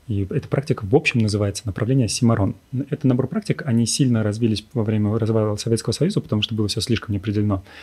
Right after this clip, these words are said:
Вот, но появились чуть раньше. И их была идея заключается в том, чтобы сделать некоторую сдвиг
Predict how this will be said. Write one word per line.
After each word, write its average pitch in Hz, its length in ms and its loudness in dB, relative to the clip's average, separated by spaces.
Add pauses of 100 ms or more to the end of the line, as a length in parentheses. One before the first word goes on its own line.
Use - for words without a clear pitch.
(160)
Вот, 107 160 0
но 107 60 -4
появились 143 240 4
чуть - 160 -6
раньше. 113 320 0
И 127 180 -2
их 131 60 0
была 120 240 2
идея 143 280 0
заключается 117 520 0
в - 60 -14
том, 170 180 0
чтобы 113 360 0
сделать 113 360 2
некоторую 113 580 0 (560)
сдвиг 113 580 0